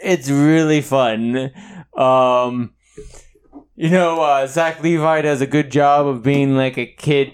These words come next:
like, slash teenagers who gets these powers and what, like, how that person would act. There's a lot of little kind of nods to different, um,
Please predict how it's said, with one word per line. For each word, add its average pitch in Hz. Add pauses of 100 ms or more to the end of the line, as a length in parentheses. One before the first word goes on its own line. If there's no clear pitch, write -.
(140)
like, 131
slash 135
teenagers 139
who 131
gets 127
these 131
powers 135
and 131
what, 135
like, 123
how 135
that 127
person 131
would 120
act. 120 (500)
There's 147
a 143
lot 139
of 135
little 135
kind 139
of 123
nods 123
to 127
different, 127
um, 107